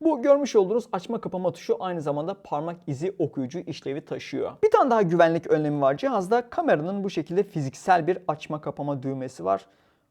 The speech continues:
Eğer kimsenin sizi görmesini istemiyorsanız kamerayı bu şekilde kapatabiliyorsunuz. Kamera demişken kameraya da bakalım hemen.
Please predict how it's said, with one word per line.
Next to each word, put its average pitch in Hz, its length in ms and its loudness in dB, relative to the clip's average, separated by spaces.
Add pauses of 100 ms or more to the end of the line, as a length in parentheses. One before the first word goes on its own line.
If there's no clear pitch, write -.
(300)
Eğer 185 340 0
kimsenin 175 340 -6
sizi 147 280 -8
görmesini 143 520 -6
istemiyorsanız 160 920 -6
kamerayı 151 420 -6
bu 151 60 -10
şekilde 139 440 -12
kapatabiliyorsunuz. 139 920 -10
Kamera 262 240 6
demişken 208 420 -2
kameraya 160 460 -2
da 135 100 -2
bakalım 180 340 -6
hemen. 170 400 -6